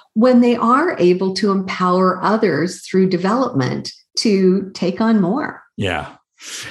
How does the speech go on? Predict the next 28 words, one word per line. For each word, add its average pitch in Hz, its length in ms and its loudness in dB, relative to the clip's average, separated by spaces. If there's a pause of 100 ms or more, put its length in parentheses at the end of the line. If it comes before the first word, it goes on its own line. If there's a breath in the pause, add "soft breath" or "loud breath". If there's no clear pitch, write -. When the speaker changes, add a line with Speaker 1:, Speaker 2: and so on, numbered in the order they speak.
(400 loud breath)
Speaker 2:
So 151 440 0
before 147 400 0
we 202 140 2
wind 165 300 0
down 147 280 0
here, 123 460 0
I 123 60 -4
want 160 120 -2
to 156 40 0
make 147 160 -2
sure 151 160 0
that 139 100 0
we 131 140 0
took 139 240 -2
care 151 240 0
of 120 120 -2
the 131 100 0
important 117 460 0
stuff, 85 400 -8
right? 110 240 -4
So - 200 -2
is 123 140 -2
there 151 160 0 (120)
anything 190 760 0 (100)
that 131 220 -2
you 135 140 2
need 139 200 2
to 123 220 -2